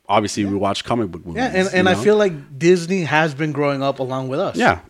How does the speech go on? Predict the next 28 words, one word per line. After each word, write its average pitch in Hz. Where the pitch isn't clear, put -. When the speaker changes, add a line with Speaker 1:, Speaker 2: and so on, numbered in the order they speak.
Speaker 1:
that's 127
a 147
very 135
good 120
point. -
That's -
a 113
really 104
good 101
point. -
Yeah, 92
they're, 180
they 165
are, 151
and 151
this 147
is, 165
it, 143
people 160
talk 143
shit 143
about 131
the -
corporations 113
and 104
stuff -
like 104
that. 117